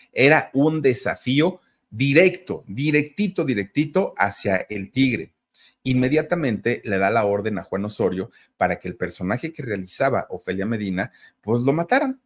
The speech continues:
¿no? Creo que lo atropellaron, quién sabe qué les pasó. Ahora sí, el veto era definitivo. Ya no iba a haber perdón.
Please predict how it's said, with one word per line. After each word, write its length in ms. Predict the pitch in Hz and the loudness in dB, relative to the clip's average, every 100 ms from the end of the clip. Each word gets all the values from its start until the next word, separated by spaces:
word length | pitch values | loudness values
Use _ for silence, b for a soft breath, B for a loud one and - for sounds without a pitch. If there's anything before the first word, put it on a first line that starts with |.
| _ | _
¿no? 260 | 120 233 - | -2 -2 -2
Creo 160 | 151 | -4
que 80 | 151 | 0
lo 80 | 101 | -2
atropellaron, 640 | - 87 - 87 110 240 | -2 -8 -6 0 2 2
quién 180 | 190 101 | 0 -4
sabe 220 | 95 85 | -2 -2
qué 80 | - | -4
les 140 | 87 - | -12 -12
pasó. 280 | - - _ _ b b b b | -16 -20 _ _ b b b b
Ahora 400 | - 98 120 160 | -2 2 2 2
sí, 340 | 123 - 190 - | 0 -2 -4 0
el 220 | 107 98 | 0 2
veto 540 | 104 139 135 185 185 - | 2 2 2 -2 -2 -2
era 380 | 120 135 143 - | 0 0 0 -4
definitivo. 1200 | 107 101 95 - 98 92 92 - 123 127 95 - | -4 -2 -2 -6 -4 -4 -4 -2 -2 0 -4 -8
Ya 280 | 98 107 110 | 0 4 4
no 80 | 175 | 4
iba 140 | 196 | 0
a 20 | |
haber 180 | 170 185 | -2 -2
perdón. 500 | 156 110 101 143 - | -2 4 6 4 2